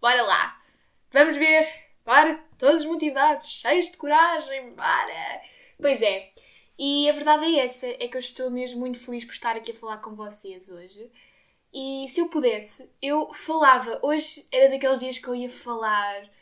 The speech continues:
falar, e falar, e falar, e divagar, e divagar, e divagar. Porém, não tenho tanto tempo quanto isso, portanto, vou aproveitar muito este tempo contigo e espero que corra tudo bem,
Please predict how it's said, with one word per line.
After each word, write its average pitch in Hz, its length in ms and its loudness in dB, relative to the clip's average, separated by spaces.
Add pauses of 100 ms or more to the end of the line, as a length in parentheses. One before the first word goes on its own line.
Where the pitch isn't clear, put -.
(360)
falar, 208 840 -2
e - 60 -16
falar, - 580 -10
e - 60 -20
falar, - 420 -12
e 254 60 -18
divagar, 247 600 -2
e 240 40 -8
divagar, 220 500 -4
e - 20 -14
divagar. 220 420 -6 (260)
Porém, 339 600 4 (800)
não 392 240 8
tenho 392 160 4
tanto 381 240 0
tempo 370 240 -2
quanto 370 340 0
isso, 294 360 -6
portanto, 247 580 -2
vou 254 120 2
aproveitar 247 460 0
muito 269 320 -2
este 262 180 -4
tempo 240 180 -4
contigo 226 720 -8 (120)
e 233 600 -10
espero 240 360 -4
que 233 100 -20
corra 220 320 -6
tudo 311 260 0
bem, 240 280 0